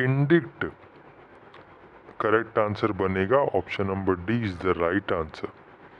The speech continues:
ठीक है, बाकी जो देखें, vindicate, exonerate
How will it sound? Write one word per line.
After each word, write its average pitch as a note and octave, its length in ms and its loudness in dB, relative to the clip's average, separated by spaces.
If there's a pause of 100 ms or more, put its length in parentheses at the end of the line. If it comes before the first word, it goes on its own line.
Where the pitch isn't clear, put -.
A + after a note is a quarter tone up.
(540)
ठीक G2+ 280 -4
है, C3+ 120 2 (880)
बाकी A2+ 420 2
जो D3 180 4
देखें, D3 360 0 (160)
vindicate, A#2+ 840 0 (600)
exonerate B2 840 2